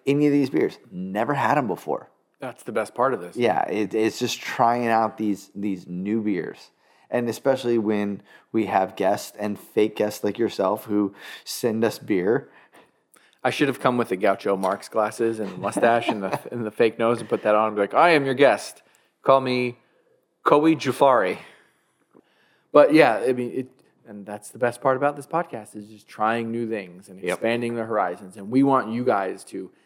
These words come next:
Speaker 2: expand your horizons as well.
Speaker 1: Yes.
Speaker 2: We want you to listen to what we're drinking and, you know, say, "Hey, I may go find that in the store," and go experience it for yourself.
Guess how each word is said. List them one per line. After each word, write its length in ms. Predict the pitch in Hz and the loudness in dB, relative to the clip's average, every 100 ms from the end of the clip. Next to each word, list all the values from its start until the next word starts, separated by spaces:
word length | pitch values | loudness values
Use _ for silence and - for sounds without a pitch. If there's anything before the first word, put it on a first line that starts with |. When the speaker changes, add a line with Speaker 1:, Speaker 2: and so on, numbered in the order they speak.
| _ _ | _ _
Speaker 2:
expand 480 | - 127 - 165 160 | -6 -4 0 2 2
your 160 | 160 160 | 2 2
horizons 520 | 135 104 98 101 98 | 4 2 0 -8 -16
as 100 | 101 | -8
well. 320 | 110 95 69 - _ _ _ _ _ _ _ | -4 -4 -4 -16 _ _ _ _ _ _ _
Speaker 1:
Yes. 360 | - - - 127 | -14 -12 -12 -6
Speaker 2:
We 80 | 120 | -2
want 220 | 120 120 | 0 2
you 120 | 131 | 6
to 300 | 131 120 - - - _ | 6 6 2 -4 -20 _
listen 460 | - 143 139 127 110 | 2 2 2 -4 -4
to 100 | 107 | -4
what 200 | 117 117 | 0 2
we're 220 | 127 131 | 4 4
drinking 480 | 120 117 104 98 95 | 2 -6 -8 -12 -12
and, 220 | 90 95 104 | -14 -16 -16
you 80 | 127 | -10
know, 180 | 156 170 | -8 -8
say, 260 | 240 233 | -6 -4
"Hey, 140 | 196 160 | 0 0
I 40 | |
may 160 | 170 170 | -2 -2
go 160 | 160 | -2
find 260 | 156 156 151 | 0 -2 -2
that 120 | 131 | -6
in 60 | 123 | -8
the 80 | |
store," 340 | 113 127 120 85 | -8 -2 -2 -2
and 200 | 87 101 | -6 -4
go 200 | 117 117 | 0 0
experience 480 | 113 120 113 104 101 | -2 -6 -6 -6 -12
it 100 | - | -10
for 80 | 95 | -10
yourself. 380 | 95 71 - | -6 -6 -8